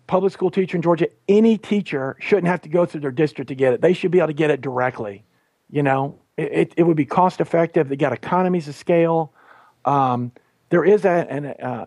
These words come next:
an advice component in there. If you wanna pay, uh, I can't remember if it's twenty or thirty basis points to actually m-, talk o-, on the phone with an advisor who can explain things to, to you.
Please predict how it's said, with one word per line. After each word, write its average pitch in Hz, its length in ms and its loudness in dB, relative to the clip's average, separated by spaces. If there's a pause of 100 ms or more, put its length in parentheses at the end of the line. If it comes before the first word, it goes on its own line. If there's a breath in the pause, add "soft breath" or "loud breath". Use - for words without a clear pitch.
an 131 100 -4
advice 131 460 0
component 185 460 0
in 185 80 0
there. 185 120 4
If 170 100 -4
you 170 60 -4
wanna 151 100 -2
pay, 143 200 0
uh, 123 300 -4
I 117 40 -6
can't 127 240 -6
remember 117 220 -4
if 107 80 -12
it's - 40 -20
twenty 120 360 0
or 104 40 -2
thirty 120 300 0
basis 120 340 -6
points 131 280 -2
to 143 60 2
actually 127 420 -2 (500 soft breath)
m-, 139 140 -4 (200)
talk 165 320 -2
o-, 160 140 0
on 147 220 -2
the 131 60 -6
phone 160 340 -2
with 135 100 -4
an 131 100 -2
advisor 127 540 -2
who 143 60 -2
can 117 100 -10
explain 147 420 -4
things 170 280 -4
to, 170 140 -2
to 185 240 -2
you. 175 300 0